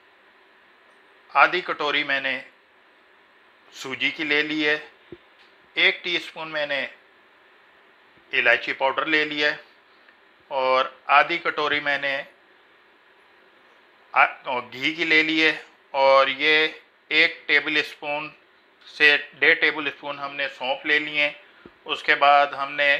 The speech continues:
ये खोपरा, खोपरा तकरीबन तीन टेबल स्पून हमने ले लिया है और ये एक, अ,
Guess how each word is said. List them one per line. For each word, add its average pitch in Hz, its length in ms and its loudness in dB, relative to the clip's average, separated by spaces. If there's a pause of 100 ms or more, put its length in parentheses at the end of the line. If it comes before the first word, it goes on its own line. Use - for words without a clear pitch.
(140)
ये 135 160 2
खोपरा, 147 500 0 (640)
खोपरा 131 400 -2
तकरीबन 143 440 0 (120)
तीन 160 200 -2
टेबल 143 360 0
स्पून 135 320 -10
हमने 135 260 -2
ले 127 180 2
लिया 135 240 0
है 139 160 -4 (760)
और 127 480 2
ये 143 220 6 (300)
एक, 156 320 0
अ, 139 360 4